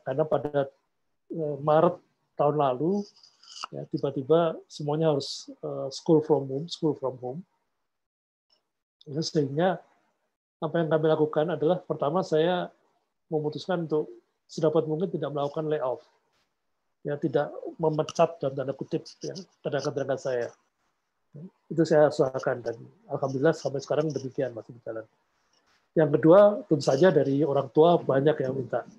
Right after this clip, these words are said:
diskon lah, inilah ya. Akhirnya kita coba pertimbangkan itu. Dan kita berikan diskon dan sebagainya. Dan kepada guru-guru kita juga tentu saja melakukan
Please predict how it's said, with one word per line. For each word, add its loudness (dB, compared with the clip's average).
diskon 4
lah, 6
inilah 2
ya. -6
Akhirnya 2
kita 0
coba 6
pertimbangkan -2
itu. -14
Dan -2
kita 0
berikan 6
diskon -4
dan -6
sebagainya. -8
Dan -8
kepada 4
guru-guru 6
kita 2
juga 2
tentu 0
saja 6
melakukan 2